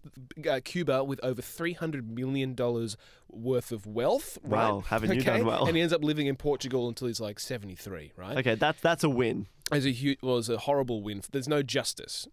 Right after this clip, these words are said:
Speaker 2: No.
Speaker 1: with this one. So Fidel rose to power, but not everyone is happy about this, okay?
Speaker 2: No.
Speaker 1: Because there are some private landholders, the middle class, who are having their land seized by Castro's forces and then redistributed, okay? So these people actually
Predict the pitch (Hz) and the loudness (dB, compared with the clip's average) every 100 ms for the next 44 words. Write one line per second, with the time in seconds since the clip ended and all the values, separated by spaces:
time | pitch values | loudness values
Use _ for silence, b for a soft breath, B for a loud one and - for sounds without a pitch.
0 | - 135 117 98 98 - 69 B B - | -4 0 0 -2 -8 -8 -14 B B 2
1 | 160 160 160 170 175 - 131 123 123 - | 4 4 4 4 4 2 2 4 2 -2
2 | 110 - 110 90 90 139 156 139 143 135 | -2 0 0 -2 0 0 2 0 0 2
3 | 123 117 - 117 117 104 87 - 78 - | 0 -2 -4 -4 -4 -4 -6 -8 -10 -10
4 | 78 110 104 - 104 104 - 139 127 135 | -10 -10 -10 -8 -4 -4 -2 -2 2 2
5 | - 135 - 147 185 202 139 123 120 113 | 2 -2 -2 0 0 -2 -4 -2 -4 -4
6 | 104 92 87 - 101 131 160 - 113 101 | -8 -8 -10 -10 -4 -2 -2 -2 -6 -4
7 | - 123 - 165 202 208 170 151 160 156 | -4 -4 -2 -2 -2 0 0 2 2 2
8 | - - 233 - - 117 117 - 160 - | 0 -2 0 -2 0 0 0 -4 -4 0
9 | 143 127 - 110 110 127 120 123 123 117 | 2 2 0 -2 0 -2 -2 -4 -2 0
10 | 123 120 - 120 107 87 76 - 104 175 | 0 0 -4 -4 -4 -6 -10 -8 -8 -8
11 | B B B 151 139 180 269 - 156 - | B B B -2 0 0 0 0 -2 -2
12 | 151 - 269 - 110 92 156 | -4 -2 -2 -2 -4 -6 -12